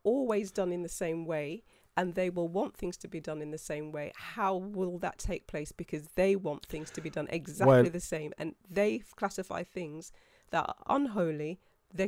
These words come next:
Speaker 1: they don't even, they don't even mix with any of those
Speaker 2: For wha-,
Speaker 1: things.
Speaker 2: for what I
Speaker 1: So
Speaker 2: understand for
Speaker 1: I
Speaker 2: now,
Speaker 1: don't, I don't know.
Speaker 2: for what I understand, before, the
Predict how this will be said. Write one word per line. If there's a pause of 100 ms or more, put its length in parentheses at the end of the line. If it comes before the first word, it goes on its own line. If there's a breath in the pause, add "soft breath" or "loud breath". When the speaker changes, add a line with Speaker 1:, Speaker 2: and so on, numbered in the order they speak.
(120)
Speaker 1:
they
don't
even,
they
don't
even
mix
with
any
of
those
Speaker 2:
For
wha-,
Speaker 1:
things.
Speaker 2:
for
what
I
Speaker 1:
So
Speaker 2:
understand
for
Speaker 1:
I
Speaker 2:
now,
Speaker 1:
don't,
I
don't
know.
Speaker 2:
for
what
I
understand,
before, (600)
the